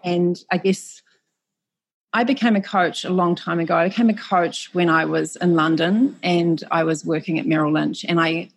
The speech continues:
have always come back to my coaching. It's something that I really love and that really lights me up, and, and that, um, I could speak a lot on. But what I did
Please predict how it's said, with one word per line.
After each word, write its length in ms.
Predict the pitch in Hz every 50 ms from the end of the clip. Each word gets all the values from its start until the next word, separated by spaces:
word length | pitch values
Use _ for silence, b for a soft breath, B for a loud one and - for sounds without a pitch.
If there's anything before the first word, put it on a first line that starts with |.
| _ _ _ - - _ -
have 160 | 196 196 208
always 320 | 220 214 208 208 202 -
come 240 | - - 202 190 175
back 220 | 175 156 - - -
to 80 | -
my 160 | 170 160 160 151
coaching. 420 | - - 135 - - - 165 156
It's 160 | - - -
something 300 | - 160 - 170 165 165
that 100 | 160 151
I 140 | 160 151 151
really 420 | 147 147 160 165 175 170 165 165
love 300 | 156 156 151 151 151 139
and 120 | 160 156 156
that 100 | - - 160
really 260 | 170 160 160 160 151
lights 340 | 156 147 143 - - - -
me 100 | - 147
up, 160 | - - -
and, 240 | 156 151 151 143 - _ b b b b b b b b _ _ -
and 220 | 160 160 160 160
that, 200 | 156 - - - -
um, 500 | 160 156 156 156 156 151 190 185 - - -
I 40 | 165
could 180 | - 160 151 -
speak 320 | - - - 160 156 -
a 60 | -
lot 240 | 180 170 165 160 151
on. 160 | 147 147 156
But 180 | 156 170 170 196
what 120 | 220 233
I 100 | 240 226
did 380 | 214 190 - 185 175 170 160